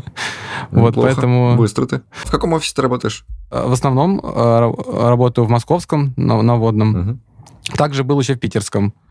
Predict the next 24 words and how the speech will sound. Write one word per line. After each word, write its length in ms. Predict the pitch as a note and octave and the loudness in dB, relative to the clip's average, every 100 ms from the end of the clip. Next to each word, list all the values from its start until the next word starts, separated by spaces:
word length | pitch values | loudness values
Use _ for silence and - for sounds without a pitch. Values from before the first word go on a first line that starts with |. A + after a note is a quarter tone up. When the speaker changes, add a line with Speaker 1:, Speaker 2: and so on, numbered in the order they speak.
| - - - | -20 -8 -2
Speaker 1:
Э, 100 | A2 | 0
в 80 | - | 2
командировку 540 | A#2 A2+ A2+ G#2 - | 2 2 0 0 0
мы 100 | G#2+ | 0
ездили 340 | G#2+ G#2 G#2 G2+ | 2 2 2 4
на 140 | G#2 | 4
несколько 400 | G#2 G#2 G#2+ A2+ | 4 2 0 0
дней 220 | G#2+ G#2 | 2 2
всей 160 | F#2+ A2 | 0 -2
командой 540 | A2+ A#2 D3 C3 A2+ A2 | 0 2 2 2 -2 -2
в 40 | |
питерский 460 | A#2+ G#2 F#2+ - G#2 | -2 -2 -4 -2 0
офис. 380 | G2 G2+ - - - - | 2 0 -4 -8 -14 -2
Да, 200 | B2+ A#2+ | 0 2
также 280 | B2+ D#3 C3 A#2+ A#2 | 0 -2 0 2 2
Speaker 2:
Мгм. 160 | A#2+ G#2 | 0 0
Speaker 1:
знаю, 320 | G#2 A#2+ C3 | 2 2 2
да, 160 | G#2+ G#2 | 2 0
что 160 | - | 2
у 20 | |
нас 240 | A2 A2+ - | 2 2 0
есть 180 | G#2 - | 0 2
много 480 | A2+ G2+ G#2 G2+ | 2 2 2 4
разных 440 | G#2+ G#2+ G2+ F#2+ | 2 2 0 -2